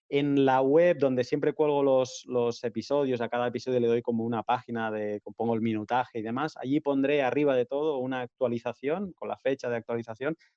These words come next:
de lo que se pueda ir sabiendo. Si alguien tiene alguna información y cree que realmente, eh, puede ser eso, ah, lo agradeceré.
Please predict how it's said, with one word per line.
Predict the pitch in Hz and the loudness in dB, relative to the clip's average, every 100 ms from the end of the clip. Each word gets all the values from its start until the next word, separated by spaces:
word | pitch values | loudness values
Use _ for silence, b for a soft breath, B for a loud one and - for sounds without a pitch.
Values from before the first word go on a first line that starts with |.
| _ | _
de | - 151 | 0 2
lo | 156 | 2
que | 123 | 0
se | 127 | -4
pueda | 131 131 | -2 -2
ir | |
sabiendo. | - 127 127 117 104 _ _ - | -2 -2 -2 -2 -6 _ _ -6
Si | 143 | 0
alguien | 151 170 170 | 2 2 0
tiene | 160 156 | 0 0
alguna | 151 151 | 0 0
información | 147 143 139 151 | -2 -2 -2 -2
y | 127 | -4
cree | - 147 | 0 0
que | 139 | 0
realmente, | 127 131 131 135 147 135 104 - _ _ - | 0 2 2 2 0 -2 -6 -8 _ _ -6
eh, | 131 127 120 | -2 -2 2
puede | 147 139 | 0 0
ser | 139 131 | -2 0
eso, | 135 135 175 185 - | 0 2 2 0 -2
ah, | 123 120 107 | -2 -2 -2
lo | 120 131 | 0 2
agradeceré. | 131 131 131 123 127 139 165 | 2 2 0 0 0 2 2